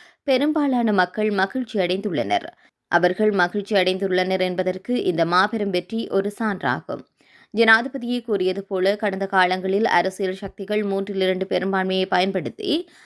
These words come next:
மக்களின் ஜனநாயக உரிமைகளை மீறும் சட்டங்களை இயற்றினர். ஜனநாயக உரிமைகள் மற்றும் சுதந்திரங்களை சிதைக்கும் சட்டங்கள் மற்றும் நடவடிக்கைகளை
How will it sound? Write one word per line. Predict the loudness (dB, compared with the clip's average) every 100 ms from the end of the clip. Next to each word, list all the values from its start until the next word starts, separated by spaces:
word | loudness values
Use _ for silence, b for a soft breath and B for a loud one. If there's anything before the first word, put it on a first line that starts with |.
| B
மக்களின் | -2 0 0 0 0 2
ஜனநாயக | 2 2 2 0 0 -2
உரிமைகளை | -2 -4 -4 -2 -2
மீறும் | -2 -4 -6
சட்டங்களை | -6 -4 -2 0 0 0
இயற்றினர். | 0 0 -2 -2 -2 -4 _ b b b _
ஜனநாயக | 2 4 2 2 0
உரிமைகள் | 0 0 -2 -2
மற்றும் | 2 0 0 -6
சுதந்திரங்களை | -4 0 0 2 0 2 2 0 -2
சிதைக்கும் | 0 0 -2 -6
சட்டங்கள் | -2 -4 -2 0 2
மற்றும் | 2 -2 -2
நடவடிக்கைகளை | 0 2 0 0 -2 -4 -2 0 0